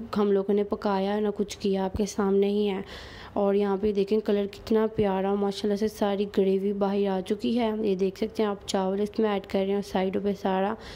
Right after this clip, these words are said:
ऑयल इसका आ चुका है। और ये बहुत मज़े की खुशबू आ रही थी इस टाइम पे।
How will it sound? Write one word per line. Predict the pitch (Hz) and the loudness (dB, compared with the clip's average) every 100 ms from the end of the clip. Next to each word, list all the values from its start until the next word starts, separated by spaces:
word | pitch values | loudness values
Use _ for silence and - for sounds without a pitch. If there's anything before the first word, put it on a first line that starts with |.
| - - | -6 2
ऑयल | 196 190 202 | 4 4 2
इसका | 202 - 208 | -2 0 0
आ | - 208 196 | 0 0 0
चुका | 196 190 196 | -2 0 0
है। | 190 185 185 - - - - - - | 0 -2 -6 -14 -20 -20 -20 -20 -10
और | 220 196 185 185 | -2 0 0 0
ये | 190 196 | 0 0
बहुत | 190 202 226 226 | 0 0 0 2
मज़े | 214 196 208 | 2 2 2
की | 220 | 2
खुशबू | 220 214 - 208 208 | 2 -2 -2 2 4
आ | 202 196 | 2 2
रही | 202 226 | 0 0
थी | |
इस | 220 220 | 0 0
टाइम | 202 196 | 2 2
पे। | 196 220 | 2 0